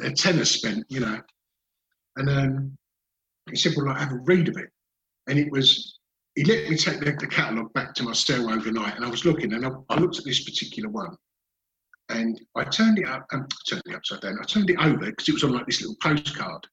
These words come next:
and it was, um, an artist called Mona Hatoum, and she was either Palestinian living in Lebanon or Lebanese living in Palestine, one of, one of the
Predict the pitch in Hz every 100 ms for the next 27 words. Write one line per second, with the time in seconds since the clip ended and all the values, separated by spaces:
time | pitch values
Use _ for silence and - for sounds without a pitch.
0 | _ _ _ _ _ _ _ _ _ 127
1 | 123 - - - - 127 123 120 - 160
2 | 160 - 113 - 127 120 110 98 - -
3 | 135 101 98 _ _ _ - 131 - 151
4 | 139 127 120 - 202 _ _ _ - 185
5 | 170 135 110 113 - - 165 160 - 139
6 | 131 127 120 - _ - 127 120 117 120
7 | 117 92 95 117 113 117 107 107 107 101
8 | 113 95 101 - 110 92 - 90 104 120
9 | 107 - 123 104 101